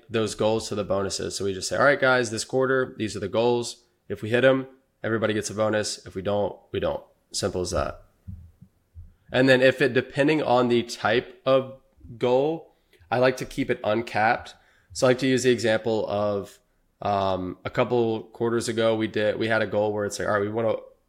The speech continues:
we want to open and purchase from five new brands directly in the tool and automotive category." And so if we, if we end up buying from five new brands, everybody gets their bonus. But if we buy from six new brands,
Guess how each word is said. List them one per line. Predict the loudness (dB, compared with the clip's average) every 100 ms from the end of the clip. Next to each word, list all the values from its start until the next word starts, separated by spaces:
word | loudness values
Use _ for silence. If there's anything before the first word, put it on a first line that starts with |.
| _ _ _ _
we | 0
want | 2 0
to | -2
open | 0 2 2 2
and | 2 0
purchase | -2 -4 -2 -4
from | 0 2 2 -2 -10 -20 _ _
five | _ 2 6 6 4 0
new | 0 4 2 0 -8
brands | -2 2 2 0 -4
directly | -2 -2 -2 -2 -2
in | -2 -4
the | -6
tool | -4 -2
and | 0
automotive | -2 -2 -4 -2
category." | 0 0 0 0 0 -2 -14 _ _ _ _ _
And | -6
so | 0 0
if | 0
we, | 0 0 -2 -8 _ _
if | -8 -2
we | 0
end | 2
up | 2
buying | 2 0 0
from | -4 -2
five | 2 2
new | 2 -2
brands, | 2 4 2 -2
everybody | -4 -4 -2
gets | -4 -6
their | -4
bonus. | 0 0 0 -4 -10 _ _ _
But | 6 6
if | 2
we | 0
buy | 2 0
from | 0
six | 0 2 2
new | 2 2
brands, | 2 2 0 -4 -8